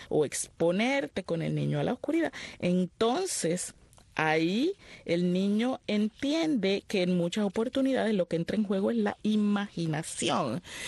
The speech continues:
que pone cosas ahí que no necesariamente hay. Pero como decíamos, esto lo ayuda a tomar el control de la situación. Entonces ahora, mm, algo,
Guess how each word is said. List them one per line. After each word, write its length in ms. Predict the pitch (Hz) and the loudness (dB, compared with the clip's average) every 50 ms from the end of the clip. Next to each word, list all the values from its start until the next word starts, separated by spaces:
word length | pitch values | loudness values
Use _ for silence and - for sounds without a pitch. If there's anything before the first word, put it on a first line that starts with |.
| - - - | -12 -8 -4
que 120 | - 208 175 | -2 -2 0
pone 400 | - - 196 180 190 208 220 214 | 2 2 2 2 2 2 0 -2
cosas 540 | - 190 185 208 - - 220 220 - - - | -2 -2 0 0 0 0 -2 -2 -4 -4 -4
ahí 560 | - 180 170 165 170 190 208 233 254 - - - | -2 0 0 0 2 0 0 0 -2 -4 -8 -6
que 160 | - - 180 175 | -2 0 2 2
no 180 | 175 170 165 | 2 2 2
necesariamente 1160 | 175 170 170 170 170 170 - - 135 - - 151 143 147 147 131 135 135 131 120 - - - - - | 2 2 0 0 0 -2 -2 -4 -2 -2 -2 -2 0 0 0 0 0 0 0 -2 -2 -4 -4 -4 -2
hay. 360 | 196 233 240 196 - - - - - - - - - | -2 -2 0 -2 -2 -4 -6 -8 -12 -12 -12 -4 0
Pero 220 | - 170 175 170 | 2 2 2 2
como 280 | - 180 160 160 160 170 | 2 2 2 2 2 2
decíamos, 640 | 190 202 262 - - 208 190 185 190 202 226 262 - - - - - - - - - - - - _ - | 0 0 -2 -2 -2 -2 0 0 2 2 0 0 -4 -8 -18 -20 -20 -20 -20 -20 -20 -20 -20 -20 _ 0
esto 580 | - 214 214 214 247 - - - - 247 247 - - | 2 2 4 2 2 -2 -4 -4 -2 -2 0 0 2
lo 240 | 196 185 175 175 | 2 2 4 4
ayuda 560 | 170 180 185 175 165 - 196 185 180 180 - - | 2 0 0 -2 -2 -2 -2 0 0 0 -2 -2
a 120 | - 165 | -2 -4
tomar 360 | - - 165 151 151 151 151 151 | -2 -2 -2 0 0 0 0 -2
el 180 | 151 160 165 | -2 -2 -4
control 840 | - - 151 151 160 165 - - 262 285 277 269 254 233 196 175 151 | -4 -4 -2 0 0 -2 0 0 0 2 2 2 2 0 0 -2 -2
de 120 | - 151 | -4 -4
la 120 | - 151 | -4 -4
situación. 920 | 139 - - - - - - 67 - - - - - - - - - 156 - - - - - - - - - - - | -6 -6 -8 -8 -8 -6 -6 -6 -6 -6 -8 -6 -6 -6 -6 -6 -6 -8 -10 -12 -20 -20 -20 -20 -20 -20 -12 -4 -2
Entonces 340 | 240 220 269 330 - 415 370 | 0 2 2 2 2 2 2
ahora, 420 | 294 247 254 269 294 320 330 - - - | 2 2 2 2 0 0 -2 -4 -6 -4
mm, 180 | - 202 202 202 - - | -2 -2 0 0 -2 -2
algo, 540 | - 180 202 226 262 247 254 269 269 262 - | -2 0 0 0 0 0 2 2 0 0 -2